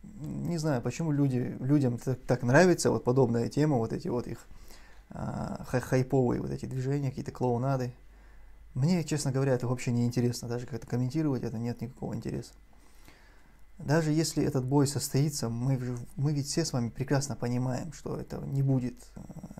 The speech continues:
реальный бой. Как он будет, на каких условиях он состоится и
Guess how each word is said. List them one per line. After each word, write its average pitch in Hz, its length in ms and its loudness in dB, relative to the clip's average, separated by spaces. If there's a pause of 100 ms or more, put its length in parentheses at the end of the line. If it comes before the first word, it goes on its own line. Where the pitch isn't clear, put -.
реальный - 440 -4
бой. 135 380 -2 (880)
Как 139 240 2
он 123 180 0
будет, 131 360 -4 (120)
на 127 200 -4
каких 139 240 -2
условиях 131 420 -2
он 123 80 -4
состоится - 580 -6
и - 220 -10